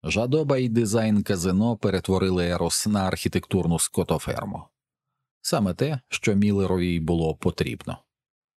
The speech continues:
Труба від порту до казино мала шість широких дверей. Міллер узяв випивку з таці втомленої жінки в стрінгах та з оголеними грудьми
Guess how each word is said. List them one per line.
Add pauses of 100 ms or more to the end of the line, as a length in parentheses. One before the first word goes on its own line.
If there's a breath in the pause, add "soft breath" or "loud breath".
(500)
Труба
від
порту
до
казино
мала
шість
широких
дверей. (280)
Міллер
узяв
випивку
з
таці
втомленої
жінки
в
стрінгах
та
з
оголеними
грудьми